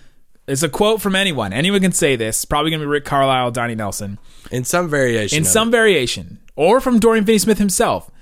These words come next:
Speaker 2: Yeah.
Speaker 1: Dorian Finney-Smith's three-point shot has improved. This is a Media Day
Speaker 2: Mm.
Speaker 1: staple going back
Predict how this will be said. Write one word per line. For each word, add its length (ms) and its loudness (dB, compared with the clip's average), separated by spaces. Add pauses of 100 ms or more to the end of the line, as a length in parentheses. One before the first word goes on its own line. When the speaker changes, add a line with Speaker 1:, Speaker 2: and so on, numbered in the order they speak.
(360)
Speaker 2:
Yeah. 80 -6
Speaker 1:
Dorian 360 2
Finney-Smith's 580 0
three-point 640 -2
shot 320 -2
has 440 -4
improved. 640 -6
This 180 2
is 220 4
a 160 0
Media 320 2
Day 180 2
Speaker 2:
Mm. 40 -4
Speaker 1:
staple 540 0
going 400 0
back 260 -6